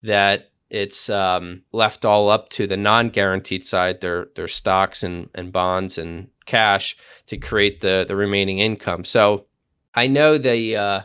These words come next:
annuity conversation can be confusing for many because there's a lot of information out there, and depending on your, how you've been shaped by your friends or family on, on that thought, it, it's a hard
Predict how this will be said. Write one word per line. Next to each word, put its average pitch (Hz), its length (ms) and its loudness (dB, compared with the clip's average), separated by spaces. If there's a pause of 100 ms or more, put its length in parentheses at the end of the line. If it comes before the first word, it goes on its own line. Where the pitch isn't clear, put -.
(340)
annuity 123 540 4
conversation 113 800 -2
can 104 180 -4
be 104 220 -4
confusing 151 680 -4
for - 160 -8
many 196 520 -2 (400)
because 107 500 0
there's 107 160 -2
a 98 60 -4
lot 107 200 4
of 107 80 -6
information 107 560 -2
out 98 220 0
there, 120 300 0
and 92 400 -4
depending 104 500 -4
on 104 300 -4
your, 95 500 -4 (280)
how 120 140 -4
you've 117 220 0
been 104 400 -4 (100)
shaped 113 400 -2
by 104 160 2
your 101 200 0
friends 104 580 -4
or 95 80 -2
family 107 420 0
on, 107 240 -2
on 104 140 -4
that 101 220 -4
thought, 101 440 0
it, 104 220 -8
it's - 160 -10
a 98 80 -2
hard 127 420 2